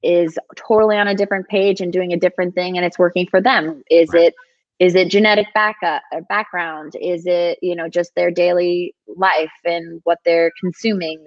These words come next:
Speaker 1: as opposed to what they're burning off in a day? It's, there's so many variables that it's just this unique individual puzzle, and everyone is unique. And that's why having a personal trainer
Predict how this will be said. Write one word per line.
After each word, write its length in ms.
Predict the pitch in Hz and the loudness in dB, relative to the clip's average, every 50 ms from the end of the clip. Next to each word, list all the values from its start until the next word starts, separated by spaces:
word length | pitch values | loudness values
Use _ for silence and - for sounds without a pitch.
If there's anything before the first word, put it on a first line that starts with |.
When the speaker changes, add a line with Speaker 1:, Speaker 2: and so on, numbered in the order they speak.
| - _ _ - - - | -20 _ _ -6 -2 0
Speaker 1:
as 160 | 160 165 165 | 0 0 0
opposed 400 | 165 156 - 165 165 165 - - - | -2 -2 0 2 2 2 0 -2 0
to 140 | 175 175 170 | 2 4 4
what 260 | 165 160 170 170 170 - | 4 4 2 2 2 2
they're 100 | 170 165 | 2 2
burning 380 | 165 - 170 170 170 170 180 190 | 2 2 2 2 0 -2 -2 0
off 160 | 208 220 214 - | 0 0 0 0
in 100 | - 165 | -2 -2
a 80 | 160 156 | -2 -2
day? 300 | 151 - 156 156 151 147 | -2 0 2 2 2 0
It's, 140 | 147 - _ _ _ - _ - | -2 -6 _ _ _ -20 _ -2
there's 180 | 196 196 - - | -2 -2 -2 0
so 140 | 202 190 | 0 0
many 240 | 190 185 185 180 165 | 0 2 2 2 2
variables 640 | 175 175 185 214 226 208 175 160 - 156 156 160 156 - 170 | 4 4 4 4 6 4 4 2 2 -2 -4 -4 -2 -2 -4
that 80 | 170 | -2
it's 200 | 165 156 - - | -2 -4 -6 -10
just 200 | - 165 - _ | -14 -14 -10 _
this 200 | - 165 156 - - - _ _ _ _ _ _ | -6 -6 -6 -8 -14 -20 _ _ _ _ _ _
unique 580 | - 175 180 180 180 185 190 190 190 _ _ - _ - | -6 -4 -4 -2 -2 -4 -4 -6 -8 _ _ -16 _ -6
individual 540 | 180 180 175 175 170 175 165 180 180 170 - | -4 -2 0 2 2 2 2 2 2 0 0
puzzle, 360 | - - 214 233 202 160 139 | 0 -2 -2 -2 -2 -2 -4
and 220 | 135 147 147 143 - | -6 -8 -10 -4 -2
everyone 360 | 156 170 180 180 180 175 175 - - | 0 0 2 2 0 0 -2 0 0
is 200 | 175 208 196 180 | 0 0 0 -2
unique. 300 | 175 165 160 156 156 - - | -6 -8 -8 -10 -10 -10 -10
And 100 | 160 156 | -8 -8
that's 220 | 156 156 156 - - | -6 -8 -8 -8 -6
why 420 | 151 160 160 160 156 156 151 156 - _ _ _ _ _ _ _ _ | -4 -2 0 0 0 -2 -2 -4 -8 _ _ _ _ _ _ _ _
having 340 | - - 180 185 190 185 175 | -4 -2 0 2 2 2 0
a 60 | - | 0
personal 380 | - - 160 160 - 165 160 156 | 0 -2 -2 -2 -2 -6 -10 -10
trainer 360 | - 160 160 160 165 160 | -8 -8 -8 -6 -6 -6